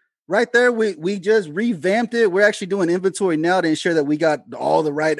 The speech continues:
accurate numbers for all of our products that we have on there. And we also provide a, uh, sales team. We have a sales team on there. You wanna be part of the sales team, you can earn up to thirty-five percent of any product. If somebody logs in, if you become part of the sales team member, you get your own landing page.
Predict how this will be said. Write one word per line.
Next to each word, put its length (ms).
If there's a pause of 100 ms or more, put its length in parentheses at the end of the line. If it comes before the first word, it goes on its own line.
accurate 400
numbers 360
for 100
all 160
of 80
our 80
products 360
that 80
we 100
have 200
on 160
there. 100
And 80
we 100
also 260
provide 420
a, 220
uh, 40
sales 340
team. 280 (760)
We 100
have 140
a 40
sales 380
team 260
on 140
there. 80
You 80
wanna 100
be 60
part 180
of 60
the 40
sales 320
team, 180
you 40
can 120
earn 100
up 80
to 80
thirty-five 420
percent 300
of 100
any 160
product. 440
If 180
somebody 420
logs 380
in, 320 (120)
if 120
you 100
become 220
part 180
of 60
the 40
sales 200
team 200
member, 200
you 60
get 200
your 100
own 160
landing 300
page. 460